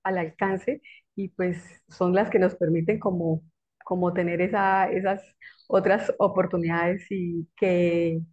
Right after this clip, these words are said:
ellos tengan como esa preparación para algo que va a ser estándar.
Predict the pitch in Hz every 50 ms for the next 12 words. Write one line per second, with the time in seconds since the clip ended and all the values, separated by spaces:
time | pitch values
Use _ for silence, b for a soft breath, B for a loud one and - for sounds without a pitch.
0 | _ _ - 190 190 185 208 202 208 - 220 208 202 214 214 214 208 208 202 185
1 | 180 175 170 165 160 - _ _ _ _ _ _ _ _ _ _ - - 220 214
2 | 247 240 247 262 240 - 190 185 170 165 160 - 226 196 156 - _ _ _ _
3 | - 196 190 190 185 180 180 175 175 190 190 - 202 180 175 170 175 175 175 185
4 | 180 - - 202 190 175 160 160 -